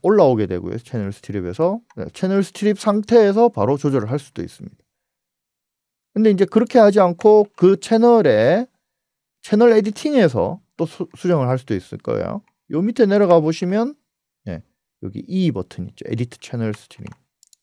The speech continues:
채널 세팅. 거기 가면 채널 스트립이 또 이렇게 나오게 됩니다. 그러면은 한 채널에 해당되는 좀 전에 봤던 그런 인서트, 그 다음에 채널 스트립, 이퀄라이저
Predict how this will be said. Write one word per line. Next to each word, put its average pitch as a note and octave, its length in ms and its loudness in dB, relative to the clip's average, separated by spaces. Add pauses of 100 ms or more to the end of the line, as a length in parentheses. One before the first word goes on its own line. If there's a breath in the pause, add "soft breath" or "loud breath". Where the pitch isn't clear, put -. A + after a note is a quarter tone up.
(120)
채널 G#2+ 280 -8
세팅. - 360 -18 (360)
거기 F3+ 220 0
가면 D#3 300 2 (320 soft breath)
채널 E3+ 280 -2
스트립이 D3+ 500 -2
또 C3 220 -2
이렇게 A#2 300 -2
나오게 A2+ 380 -4
됩니다. - 260 -14 (3000)
그러면은 A3+ 460 4 (460)
한 A3+ 220 0
채널에 A#3+ 540 4
해당되는 E3+ 760 0 (680)
좀 E3+ 180 -2
전에 A3 180 4
봤던 G#2+ 640 -4
그런 A2+ 260 -6
인서트, D#3 920 -4 (760)
그 - 120 -18
다음에 A2 260 -4
채널 C#3 280 -8
스트립, D3 380 -6
이퀄라이저 C3+ 840 -2